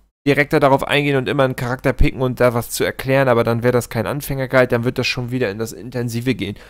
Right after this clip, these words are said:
Das sind die fünf Rollen, die es gibt, die ihr besetzen könnt. Ich wünsche euch viel Spaß bei Smite und wenn ihr dieses Video, wenn euch das Video gefällt und auch ein bisschen geholfen hat, gebt dem Video einen Daumen hoch.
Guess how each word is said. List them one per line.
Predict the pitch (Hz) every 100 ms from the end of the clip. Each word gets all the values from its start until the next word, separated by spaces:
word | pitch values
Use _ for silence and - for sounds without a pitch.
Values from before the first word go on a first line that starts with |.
| - -
Das | 147
sind | 190 165
die | 147
fünf | - 185 190 - - - _ 123
Rollen, | 127 175 196
die | 165 139
es | 127
gibt, | 180 233 - - _ _ -
die | 147
ihr | - 156 143 135 - _ -
besetzen | 131 156 - 160
könnt. | 156 156 156
Ich | - 151
wünsche | 170
euch | 156
viel | - 196
Spaß | - 180 202
bei | 175
Smite | - 156 202 -
und | - 196 - 160
wenn | 147
ihr | 127 151
dieses | 139 139 135
Video, | 139 139 131 123 123 - - _ -
wenn | 127
euch | 127
das | 120 117
Video | 131 117
gefällt | 113 135 147
und | 131
auch | 98
ein | 131
bisschen | 135 131
geholfen | 127 135 135
hat, | 139 - -
gebt | 143
dem | 127
Video | 120 123
einen | 117
Daumen | 117 120
hoch. | 131 139